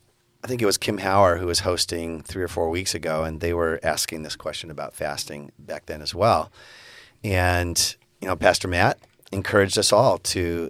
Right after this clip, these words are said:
especially during this next season of Lent, these forty days, forty weekdays of leading up to Easter, uh, taking this as a time to kinda say no to the flesh, which is basically what fasting is. It's saying no to the flesh so that the s-,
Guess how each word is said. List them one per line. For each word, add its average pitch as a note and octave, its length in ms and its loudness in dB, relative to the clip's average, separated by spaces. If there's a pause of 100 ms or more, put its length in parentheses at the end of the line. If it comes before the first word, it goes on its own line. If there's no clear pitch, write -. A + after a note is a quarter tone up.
especially G2 360 -2
during F#2 200 -2
this F2+ 180 0
next F2+ 300 -4
season F#2 460 0
of E2 100 -6
Lent, F2+ 460 0 (420)
these F#2 200 -2
forty G2 360 2
days, F2+ 640 2 (440)
forty F#2+ 260 -2
weekdays F2+ 440 0
of F2 100 -4
leading F2+ 280 -4
up D#2+ 120 -6
to - 120 -12
Easter, E2+ 540 -4 (580)
uh, F#2 300 -12
taking A#2 400 0
this F#2 220 4
as F2+ 100 0
a F2+ 80 -2
time F#2 720 -2
to F2+ 640 -2 (300)
kinda B2+ 240 4
say A#2 180 4
no G2 280 2
to G2+ 80 2
the F#2+ 100 -6
flesh, - 640 -4 (100)
which G2 180 -8
is F#2+ 120 -4
basically A2 340 0
what E2+ 160 -4
fasting D#2 560 -6
is. E2+ 340 -8 (560)
It's - 140 0
saying G2 500 2 (160)
no G2 220 2
to G#2 60 4
the G#2 80 2
flesh F#2 340 2
so - 160 0
that F2 200 -4
the - 60 -8
s-, - 220 4